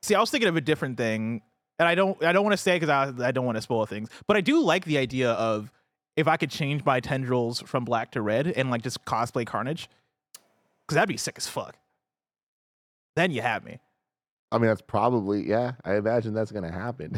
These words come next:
Speaker 2: <laughs> This is
Speaker 1: I don't know, but I don't, I got, I'll, I'll D M it to you guys,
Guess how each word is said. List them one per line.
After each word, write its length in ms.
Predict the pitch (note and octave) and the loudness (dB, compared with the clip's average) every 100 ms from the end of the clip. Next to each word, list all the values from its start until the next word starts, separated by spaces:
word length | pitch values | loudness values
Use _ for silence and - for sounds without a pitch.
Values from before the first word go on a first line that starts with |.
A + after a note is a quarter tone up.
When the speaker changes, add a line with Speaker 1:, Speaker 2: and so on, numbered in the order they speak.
| A#4+ | -10
Speaker 2:
<laughs> 40 | - _ - | -14 _ 0
This 160 | F3 G3+ | 2 2
is 100 | B3 | 0
Speaker 1:
I 60 | |
don't 220 | D4+ F#4+ C#4 | 2 2 0
know, 120 | F3 | 2
but 140 | F3 | 2
I 80 | B3+ | 2
don't, 560 | D4 A#3+ F#3 D3+ A#2+ - - | 0 0 -2 -4 -10 -16 -4
I 140 | - C#4+ | 2 2
got, 140 | B3+ | 4
I'll, 240 | A3 B3 G#3+ | 4 4 4
I'll 240 | A#3 A#3+ | 4 2
D 260 | G3 E3+ D#3 | -2 0 0
M 80 | |
it 80 | B2 | -2
to 80 | A#2 | -6
you 180 | G#2+ G#2 | -6 -4
guys, 400 | G#2+ E2 F#2 - | -4 -4 -8 -12